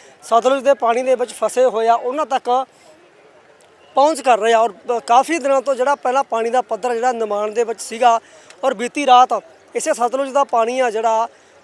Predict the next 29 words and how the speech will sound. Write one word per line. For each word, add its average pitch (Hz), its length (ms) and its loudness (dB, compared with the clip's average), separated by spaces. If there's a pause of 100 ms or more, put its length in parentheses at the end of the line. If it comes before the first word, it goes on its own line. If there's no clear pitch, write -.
(100)
ਉਹ 262 60 0
ਫੁੱਟ 247 240 0
ਦੇ 262 180 0
ਕਰੀਬ 262 320 -8
ਬੀਤੀ 247 480 -8
ਰਾਤ 233 200 0
ਤੋਂ 233 160 -4
ਵਧਿਆ 214 280 -2
ਔਰ 220 200 -6
ਸਵੇਰ 254 400 2
ਦਿਨ 240 200 -2
ਚੜ੍ਹਦੇ 262 340 -2
ਸਾਰ 226 260 -4
ਹੀ 254 80 -8
ਜਿਹੜਾ 254 320 0 (440)
ਇੱਕ - 140 -8
ਫੁੱਟ 285 200 -2
ਦੇ 277 140 -2
ਕਰੀਬ 240 340 -8
ਦੇ, 254 280 0
ਅ, 220 240 -4
ਜਿਹੜਾ 233 200 -4
ਪਾਣੀ 226 300 -8
ਦੇ 247 120 -4
ਵਿੱਚ 233 180 -8
ਵਾਧਾ 202 380 -4
ਹੋਇਆ 214 220 0
ਔਰ 233 100 -4
ਪਿਛਲੇ 226 440 -6